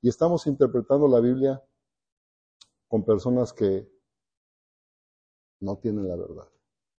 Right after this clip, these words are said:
Pero la Biblia nos dice la verdad. Esto es lo que viene. Este es el Consolador. Cristo es el Consolador. Y yo creo que podemos hablar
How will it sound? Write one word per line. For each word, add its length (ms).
Pero 140
la 120
Biblia 280
nos 160
dice 180
la 100
verdad. 340
Esto 220
es 60
lo 80
que 100
viene. 260
Este 220
es 80
el 120
Consolador. 580
Cristo 360
es 60
el 100
Consolador. 560
Y 60
yo 100
creo 120
que 100
podemos 480
hablar 380